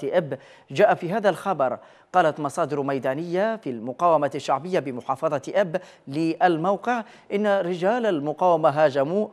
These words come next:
طقما عسكريا لميليشيا صالح والحوثي في نقيل سمارة شمال المحافظة. وأكدت المصادر أن عناصر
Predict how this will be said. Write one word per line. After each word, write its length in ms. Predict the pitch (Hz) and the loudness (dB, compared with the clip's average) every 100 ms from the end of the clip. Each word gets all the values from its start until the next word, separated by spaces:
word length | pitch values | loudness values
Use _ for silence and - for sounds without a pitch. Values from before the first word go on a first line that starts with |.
| - | -2
طقما 400 | 175 - 135 113 | -2 -2 -4 -2
عسكريا 500 | 143 - 160 185 180 | -2 0 -2 -2 -2
لميليشيا 540 | 139 143 156 - 151 139 | -2 -4 -6 0 2 2
صالح 440 | - 156 135 - | 2 2 2 2
والحوثي 600 | 175 - 180 165 185 190 - - _ | 0 0 -4 -4 -6 -6 -12 -20 _
في 160 | 151 147 | -4 -4
نقيل 420 | 143 160 139 131 | -4 -4 -2 -4
سمارة 520 | - 143 190 170 120 - _ _ | -4 -4 0 0 0 -6 _ _
شمال 360 | - 143 160 139 | -10 -4 -2 -2
المحافظة. 720 | 123 123 165 156 123 92 73 _ - _ | -2 0 2 4 2 0 -4 _ -20 _
وأكدت 440 | - 113 139 143 143 | -8 -4 -2 0 0
المصادر 640 | 131 135 175 151 170 214 - - _ - | -2 0 2 2 2 -4 -8 -20 _ -2
أن 80 | 175 | 2
عناصر 680 | 170 196 247 - 190 196 | 2 2 -2 -2 -2 -2